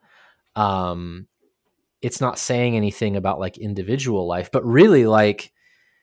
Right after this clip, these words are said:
there are people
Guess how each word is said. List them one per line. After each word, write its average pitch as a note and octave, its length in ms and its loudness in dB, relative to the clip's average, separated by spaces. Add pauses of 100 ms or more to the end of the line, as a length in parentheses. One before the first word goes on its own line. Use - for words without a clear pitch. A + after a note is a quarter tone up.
(800)
there C#3 420 6
are B2+ 520 6 (580)
people A2+ 800 0